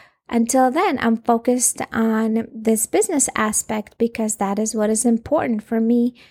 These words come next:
That's a priority right now. Obviously, it's not like I don't care about anything else. I still do, but I'm not as focused on making super healthy meals and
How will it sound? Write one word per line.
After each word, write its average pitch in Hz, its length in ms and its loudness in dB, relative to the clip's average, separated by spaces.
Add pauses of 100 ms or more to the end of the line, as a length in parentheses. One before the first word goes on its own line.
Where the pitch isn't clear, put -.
(320)
That's 220 240 -2
a 233 40 -2
priority 254 800 2
right 226 320 -2
now. 233 560 -2 (640)
Obviously, 262 560 2
it's 247 180 0
not 262 220 2
like 262 300 0
I 214 320 2
don't 220 220 0
care 233 180 0
about 208 200 0
anything 220 440 0
else. 254 400 -2
I 269 100 -2
still 339 340 -2
do, 269 300 2
but 233 140 -2
I'm 233 180 0
not 247 340 0
as 233 380 -2 (800)
focused 254 500 4
on 233 160 4
making 233 360 4
super 240 300 0
healthy 220 360 0
meals 294 800 0
and 220 520 0